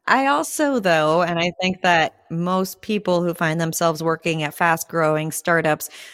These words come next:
like, I love solving problems. And I love actually being brought into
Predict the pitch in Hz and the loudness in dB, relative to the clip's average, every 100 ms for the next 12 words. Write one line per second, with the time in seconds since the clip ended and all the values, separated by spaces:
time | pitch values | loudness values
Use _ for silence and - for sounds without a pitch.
0 | - 185 - 208 180 165 160 - 139 139 | -8 -8 -2 0 2 2 2 0 -2 -2
1 | 139 - 117 - 82 123 - 175 170 165 | -4 -2 -2 -2 -4 -8 -4 0 2 2
2 | 160 165 170 170 143 147 - 151 147 151 | 4 4 4 4 0 -2 -6 -4 -2 -4
3 | 147 _ - 170 156 151 143 156 147 151 | -6 _ -8 -4 -2 -2 -2 2 2 2
4 | 147 151 - - 151 143 143 143 - | 0 -4 -4 -4 -2 0 0 -2 -8